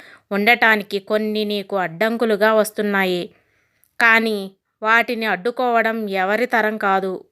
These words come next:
కానీ వాటి ప్రభావం ఎక్కువగా లేకుండా నేను చేయగలుగుతున్నాను. నేను చేస్తాను.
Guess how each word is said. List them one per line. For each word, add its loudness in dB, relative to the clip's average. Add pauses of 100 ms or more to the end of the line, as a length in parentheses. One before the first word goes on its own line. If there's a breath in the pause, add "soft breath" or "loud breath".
కానీ 2 (400 soft breath)
వాటి 4
ప్రభావం 2
ఎక్కువగా 0
లేకుండా 0 (200)
నేను -4 (120)
చేయగలుగుతున్నాను. -2 (520 soft breath)
నేను 4 (100)
చేస్తాను. 2